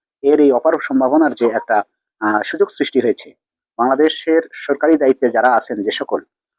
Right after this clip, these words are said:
আহ, ভাইয়েরা আছেন বা দায়িত্ববান, আহ, লোকেরা যারা আছেন,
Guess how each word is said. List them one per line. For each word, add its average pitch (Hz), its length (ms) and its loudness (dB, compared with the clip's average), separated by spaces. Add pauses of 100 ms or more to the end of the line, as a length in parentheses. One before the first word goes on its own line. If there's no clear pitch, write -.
(140)
আহ, 107 240 2
ভাইয়েরা 117 400 0 (380)
আছেন 120 300 -4 (180)
বা 107 220 0
দায়িত্ববান, 113 500 0 (180)
আহ, 101 260 0 (240)
লোকেরা 107 380 -2
যারা 107 220 0
আছেন, 101 240 -4